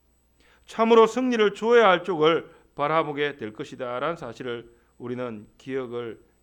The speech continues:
해야만 합니다. 그러므로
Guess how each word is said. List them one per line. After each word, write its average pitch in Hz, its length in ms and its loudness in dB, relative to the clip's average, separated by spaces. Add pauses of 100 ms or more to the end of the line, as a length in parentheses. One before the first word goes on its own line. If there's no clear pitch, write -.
(140)
해야만 135 300 -20
합니다. 117 360 -20 (1400)
그러므로 202 540 4